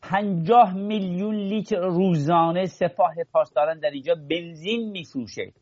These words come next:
سوختبری مانند کولبری ننگ جمهوری اسلامی است، ولی واقعیت تلخ در حقیقت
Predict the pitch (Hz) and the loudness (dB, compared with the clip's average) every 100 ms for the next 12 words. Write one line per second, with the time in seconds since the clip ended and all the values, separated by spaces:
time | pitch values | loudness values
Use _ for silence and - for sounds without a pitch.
0 | _ - - 190 180 - 170 180 196 214 | _ -16 4 8 10 8 8 8 8 6
1 | 202 185 202 185 175 - 175 170 165 180 | 6 4 2 -2 -4 -4 -4 0 2 2
2 | 202 185 196 233 220 175 185 165 165 160 | 0 -2 -2 -2 -2 -2 -4 -2 -2 -2
3 | 165 165 180 180 170 156 147 147 156 165 | -4 -8 -4 -2 0 2 2 2 -8 -8
4 | - 156 - 151 - _ _ 160 139 143 | -6 -8 -6 -12 -12 _ _ 2 2 2
5 | 139 139 151 160 | -6 -2 0 0